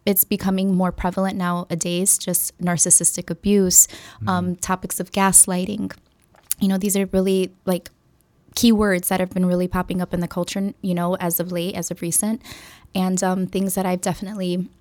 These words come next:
Speaker 1: <clears throat> have had to navigate, right? Having gone through a intimate partner, uh, violence relationship that was, you know, a,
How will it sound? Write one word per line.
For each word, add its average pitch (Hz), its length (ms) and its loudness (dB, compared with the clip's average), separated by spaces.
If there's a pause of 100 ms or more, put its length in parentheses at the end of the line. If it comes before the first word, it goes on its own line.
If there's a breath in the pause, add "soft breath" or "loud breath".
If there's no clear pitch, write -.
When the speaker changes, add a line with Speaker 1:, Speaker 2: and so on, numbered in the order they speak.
Speaker 1:
<clears throat> 220 300 6
have 190 360 -4
had 190 200 0
to - 160 0
navigate, 202 500 0
right? 185 220 0
Having 185 480 0
gone 190 200 2
through 185 440 -2
a 185 260 -2 (300 loud breath)
intimate 190 340 -2
partner, 190 480 0 (560)
uh, 180 220 4
violence 185 420 2
relationship 190 640 -2
that 185 240 -4
was, 180 340 0
you 185 140 -2
know, 170 220 -2
a, 185 100 -6